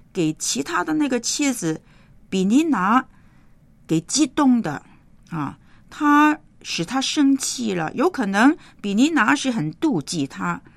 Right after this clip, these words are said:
丈夫那么爱他啊，竟然他没有孩子也给他双份的鸡肉，所以呢，比尼拿就嘲笑他哈，所以这种的嘲笑可能令这个哈拿呢，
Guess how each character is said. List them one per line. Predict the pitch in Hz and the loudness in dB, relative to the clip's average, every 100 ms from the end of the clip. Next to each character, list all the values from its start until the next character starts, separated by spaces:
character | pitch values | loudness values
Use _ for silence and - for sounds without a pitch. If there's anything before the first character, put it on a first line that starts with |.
| - _ _ | -20 _ _
丈 | 339 277 226 | 0 2 2
夫 | 294 | 0
那 | 311 | 0
么 | 349 311 - | 2 0 4
爱 | 269 214 | 4 2
他 | 247 262 247 - _ - - _ - - | 0 0 0 -4 _ -20 -20 _ -20 -18
啊， | - 269 311 - _ - - - | -4 -2 -2 -6 _ -20 -20 -8
竟 | 370 370 | -4 2
然 | 294 302 | 4 4
他 | 330 | 2
没 | 311 | 0
有 | 330 294 | 0 -2
孩 | - 254 339 | 0 0 0
子 | 226 | 0
也 | 202 | 0
给 | 185 196 | 0 0
他 | 302 | 0
双 | 302 349 359 381 | -2 -2 -2 -2
份 | - 349 269 | 0 2 2
的 | |
鸡 | 247 - 311 302 | -2 -4 -4 0
肉， | 320 330 - - - _ - - | 0 -2 -4 -12 -20 _ -20 -20
所 | - - 330 | -12 -2 2
以 | 311 254 | 4 6
呢， | 285 294 285 | 6 4 -2
比 | 220 | -4
尼 | 202 269 | 0 2
拿 | 359 185 214 269 | 2 2 4 4
就 | 254 220 214 208 - - | 2 -2 -2 -6 -18 -8
嘲 | - 339 359 | -2 0 0
笑 | - 311 208 | 0 2 2
他 | 156 - 175 - - | -2 -4 -6 -6 -16
哈， | - 156 - - - - | -12 -12 -12 -18 -20 -20
所 | - 302 | -8 -2
以 | 302 247 | 2 2
这 | 339 359 | 2 2
种 | 196 | 0
的 | 185 | -2
嘲 | 208 339 359 | 0 2 2
笑 | 359 349 277 220 | 2 4 4 2
可 | 180 170 | -2 -4
能 | 185 196 311 | 0 4 4
令 | 370 349 254 | 2 2 0
这 | - 285 | 0 -4
个 | 254 | -4
哈 | - 330 320 | -4 -2 2
拿 | 302 185 196 | 4 4 6
呢， | 247 285 | 6 6